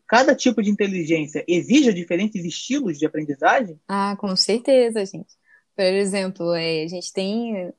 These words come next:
Speaker 2: um tipo de, de aprendizagem. Vou falar, começar pelo tipo de aprendizagem, né? Tipo assim, você tem o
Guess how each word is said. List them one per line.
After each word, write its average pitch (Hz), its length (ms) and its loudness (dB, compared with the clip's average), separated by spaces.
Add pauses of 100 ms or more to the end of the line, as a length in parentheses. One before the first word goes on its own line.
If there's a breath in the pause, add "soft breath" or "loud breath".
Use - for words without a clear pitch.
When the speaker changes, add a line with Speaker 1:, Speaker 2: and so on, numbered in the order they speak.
(120)
Speaker 2:
um 185 80 -4
tipo - 280 -4
de, 175 480 0
de 180 80 -8
aprendizagem. 190 540 0
Vou 190 100 -8
falar, 208 340 4
começar 277 440 2
pelo 285 340 4
tipo 262 280 -6
de 269 80 0
aprendizagem, 226 720 -2
né? 165 120 -10
Tipo - 180 -10
assim, 208 220 -10
você - 220 -16
tem 226 220 0
o 226 80 -4